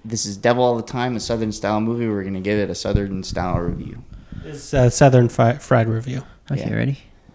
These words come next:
Speaker 3: Hi, everyone.
Speaker 1: No.
Speaker 3: S-, sorry.
Speaker 1: Hold on.
Speaker 3: Okay.
Speaker 2: Clay, Southern style.
Speaker 3: I'm
Speaker 1: It's
Speaker 3: sorry.
Speaker 1: Southern style.
Speaker 3: I, no, no, I'm, I'm, I'll get into that. I have to, like,
Speaker 1: Okay.
Speaker 3: say my name and all that.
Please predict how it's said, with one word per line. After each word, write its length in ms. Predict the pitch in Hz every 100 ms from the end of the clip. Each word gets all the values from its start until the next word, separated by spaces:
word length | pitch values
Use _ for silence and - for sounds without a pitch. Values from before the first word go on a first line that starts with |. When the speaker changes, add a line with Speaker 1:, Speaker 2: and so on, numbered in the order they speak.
| - - - - - - -
Speaker 3:
Hi, 220 | - 226
everyone. 320 | 208 185 175 127
Speaker 1:
No. 340 | 143 156 - -
Speaker 3:
S-, 320 | - - - - - - - - -
sorry. 360 | - - - - - - - - - - - - - - - - -
Speaker 1:
Hold 200 | 110 135
on. 220 | 131 123 127 -
Speaker 3:
Okay. 100 | 123
Speaker 2:
Clay, 360 | 127 151 147 160
Southern 460 | - - 147 156 151
style. 520 | - 139 127 135 160 -
Speaker 3:
I'm 160 | 151
Speaker 1:
It's 120 | 147
Speaker 3:
sorry. 360 | - 120 190 208
Speaker 1:
Southern 320 | 185 185 151
style. 300 | 127 127 104
Speaker 3:
I, 60 | 151
no, 120 | 202
no, 100 | 269
I'm, 200 | 196 165
I'm, 300 | 190 - 165 175
I'll 140 | 175
get 240 | 135 165
into 240 | 220 220 180
that. 180 | 110 107
I 40 |
have 120 | 135
to, 100 | -
like, 200 | 139 131 123 131 120
Speaker 1:
Okay. 260 | 123 120
Speaker 3:
say 220 | - -
my 100 | 151 139
name 200 | 127 143
and 80 |
all 120 | 98 90
that. 280 | 87 95